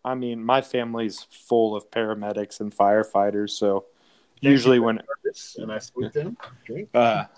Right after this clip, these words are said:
Speaker 1: usually whenever one of those shows come out, we, at least my mom will start watching it, and then she, uh, she, she likes a lot of the network T V shows, so I know she,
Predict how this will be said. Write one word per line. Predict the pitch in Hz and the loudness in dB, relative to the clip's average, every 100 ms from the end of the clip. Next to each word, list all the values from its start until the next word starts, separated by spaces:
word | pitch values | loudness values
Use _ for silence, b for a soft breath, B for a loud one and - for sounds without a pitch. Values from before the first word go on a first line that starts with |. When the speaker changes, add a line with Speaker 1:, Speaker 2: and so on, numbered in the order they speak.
| _ _ b b | _ _ b b
Speaker 1:
usually | 143 147 165 156 | 0 4 6 6
whenever | 143 139 139 135 | 4 4 4 4
one | 127 131 | 2 0
of | 127 | 0
those | 123 123 | 0 0
shows | - 127 117 | -2 -4 -4
come | - 127 120 | -4 -6 -2
out, | 120 117 | -2 -2
we, | 127 123 120 110 - - | -2 -4 -6 -8 -8 -4
at | 113 147 143 139 | 2 4 4 4
least | 147 - - | 2 2 0
my | 127 117 | 0 2
mom | 120 120 120 117 | 2 2 0 -4
will | 107 _ | -6 _
start | - 120 107 | -6 -2 -2
watching | 107 107 - 110 | 0 -2 -2 -10
it, | 110 107 | -10 -10
and | 107 | -14
then | 104 98 _ _ _ _ _ _ _ | -14 -14 _ _ _ _ _ _ _
she, | - - 120 - - | -8 0 0 0 2
uh, | 127 | 2
she, | 113 - 180 113 | 2 4 4 4
she | - 185 | 0 6
likes | 165 131 - | 8 6 2
a | |
lot | 120 117 113 | 0 2 0
of | |
the | 107 | -8
network | 113 107 110 - | -10 -8 -10 -10
T | - 104 | -10 -6
V | 107 | -6
shows, | 104 113 107 104 | -6 -4 -4 -2
so | 123 | 0
I | 123 | 0
know | 127 123 | -2 -8
she, | - 123 | -8 -8